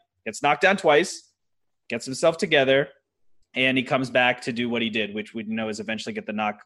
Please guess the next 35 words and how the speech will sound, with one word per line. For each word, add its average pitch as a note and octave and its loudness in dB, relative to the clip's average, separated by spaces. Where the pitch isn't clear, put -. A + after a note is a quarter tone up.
knockout G#2+ -2
and G#2+ -10
a G#2 -8
bunch G#2 -10
of G#2 -10
knockdowns G2+ -8
on G2+ -10
the G2 -10
way. G2+ -6
What D#3 2
do A#3+ 6
you C4 8
think A#3+ 2
about F3+ 4
Fury D#3 6
and B2+ 0
just C#3+ -2
the C#3+ 2
fact D#3 2
that C#3+ 2
he C#3+ 0
was C#3 2
able D3+ 2
to C#3+ -8
get C3 2
up? D#3 6
I C#3+ 4
mean, C#3 2
does E3 4
that, G#3 6
does E3+ 2
that G#3+ 6
take G#3+ 2
away, F#3 8
uh, C#3+ 0